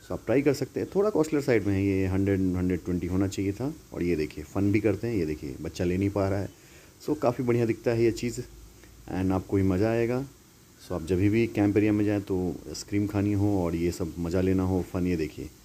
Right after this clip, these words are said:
<laughs> कितना comedy करते हुए देते हैं। ये Turkish, अ, फंडा होता है and ये fun करते हैं और आदमी आइसक्रीम लेने की कोशिश करे तो उसको नहीं मिलता, ये देखिए। इसमें मज़ा आता है।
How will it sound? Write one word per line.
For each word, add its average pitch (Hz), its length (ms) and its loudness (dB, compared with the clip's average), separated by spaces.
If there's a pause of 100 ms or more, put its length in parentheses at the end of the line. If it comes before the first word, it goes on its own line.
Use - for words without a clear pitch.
(840)
<laughs> 127 80 6 (1040)
कितना - 200 -6
comedy 92 340 0
करते 98 260 4
हुए 101 120 6
देते 95 180 2
हैं। 147 80 4
ये 160 60 4
Turkish, 160 420 -2 (1500)
अ, 80 100 -6
फंडा 101 320 2
होता 98 240 2
है 101 200 0
and 90 160 0
ये 82 220 -2
fun 107 300 -2
करते 101 280 -2
हैं 113 340 -2
और 85 480 -2 (140)
आदमी 90 360 -2
आइसक्रीम 90 320 -2
लेने 90 120 2
की 87 40 0
कोशिश 87 280 -4
करे 87 200 -2
तो 85 160 -6
उसको 78 460 -6
नहीं 90 140 0
मिलता, 92 280 0
ये 82 120 -2
देखिए। 67 280 -8 (1120)
इसमें 92 180 -2
मज़ा 101 240 4
आता 101 180 0
है। 117 380 -6